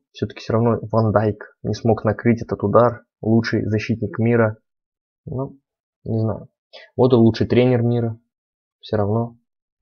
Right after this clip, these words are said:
не может он в фифе что-нибудь да и придумать. Вот такая вот реалистичность, как, э, думают канадцы, электроники, что это с-,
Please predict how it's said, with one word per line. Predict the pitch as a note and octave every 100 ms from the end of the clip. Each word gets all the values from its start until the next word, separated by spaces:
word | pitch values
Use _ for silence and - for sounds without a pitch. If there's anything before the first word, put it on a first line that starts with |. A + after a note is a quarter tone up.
| -
не | B2+
может | D3+ A2+ G2
он | G2+ -
в |
фифе | - A#2 - D#3+ D#3+ - - - _
что-нибудь | - B2 B2+ G#2
да | G#2
и | A2
придумать. | G#2 G#2 G#2 G#2 - _ _ _ _ _ _ _ _ _ _ _ _ _ -
Вот | C3
такая | A#2+ - A2
вот | G#2 G#2+ - - - - _ _ _ _ _
реалистичность, | - A#2+ A#2+ A2 B2+ B2+ B2 G#2+
как, | - G#2+ -
э, | A2 G2+
думают | G#2 A2 G#2 G2+ - _ _
канадцы, | - G#2+ A#2 C3+ -
электроники, | G#2 G2+ A2+ B2+ B2 A#2 G#2 G#2+ _ _ _
что | - - A2 B2+ C3 -
это | A2+ A2 A#2 A#2 _ _ _ _ _ _ _ _
с-, | - -